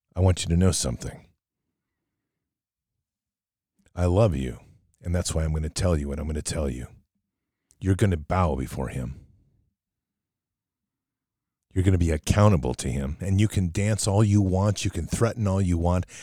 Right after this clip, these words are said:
but you will end up bowing before him. And I have no fear for anything you're gonna do to me, because at the end of the day,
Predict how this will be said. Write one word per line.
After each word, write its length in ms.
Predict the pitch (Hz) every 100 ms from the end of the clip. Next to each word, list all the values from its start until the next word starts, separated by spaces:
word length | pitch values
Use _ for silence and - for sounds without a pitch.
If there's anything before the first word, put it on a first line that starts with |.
| - -
but 180 | 95
you 200 | 85 98
will 380 | 95 98 110 107 -
end 260 | 107 101 92
up 160 | 90 78 80
bowing 460 | 90 92 87 82
before 400 | 76 71 82 82
him. 440 | - 78 58 - - _ _ _ _ _ _ _ _ _ _ _ _ _ _ _ _ _ _ _ _ _ _ _ _ _ _ _ _ _ _ _ _ _ _
And 120 | 92
I 80 | 92
have 200 | 87 80
no 200 | 87 110
fear 320 | 98 120 87
for 120 | - 87
anything 460 | 123 143 131 127 113
you're 80 | 104
gonna 200 | 101 85
do 200 | 78 67
to 100 | 64
me, 280 | 60 - _ _ _ -
because 220 | 82 80
at 100 | 80
the 120 | 87
end 120 | 101
of 60 | 110
the 60 | 104
day, 400 | 95 101 120